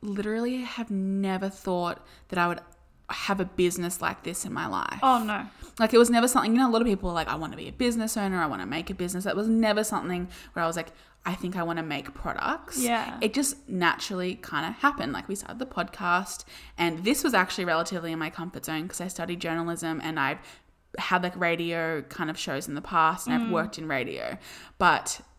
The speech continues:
Speaker 1: the business side of things was different. And it's like, I think just going with the flow and, like, doing things as you were interested in them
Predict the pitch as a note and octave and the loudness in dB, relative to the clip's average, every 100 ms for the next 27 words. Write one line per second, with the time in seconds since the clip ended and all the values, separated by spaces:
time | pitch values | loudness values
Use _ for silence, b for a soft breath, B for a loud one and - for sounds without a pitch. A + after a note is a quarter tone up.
0 | _ _ _ _ _ - F#3 F#3 A#3+ C#4 | _ _ _ _ _ -4 -2 2 4 6
1 | B3+ - E3+ D#3+ E3 C#3+ E3+ - C4 A3+ | 4 6 4 4 0 -4 -4 0 0 0
2 | - F3+ G3 G#3+ - A3 B3+ B3+ C#4 - | 0 0 2 0 -2 -2 0 0 -4 -2
3 | G3 G3+ G#3 G3+ F#3+ - F#3 F3+ - F3 | 0 2 0 -4 -8 0 2 2 -2 -4
4 | F3 F3 F3 F3+ F3 F3+ F3 E3+ F3 - | -4 -6 -4 -4 -2 -4 -4 -4 -4 -6
5 | E3+ F3+ D#3 - E3+ F#3 F3+ E3+ E3+ E3 | -6 -4 -6 -4 -6 -4 -6 -4 -4 -4
6 | D#3 D#3+ | -6 -6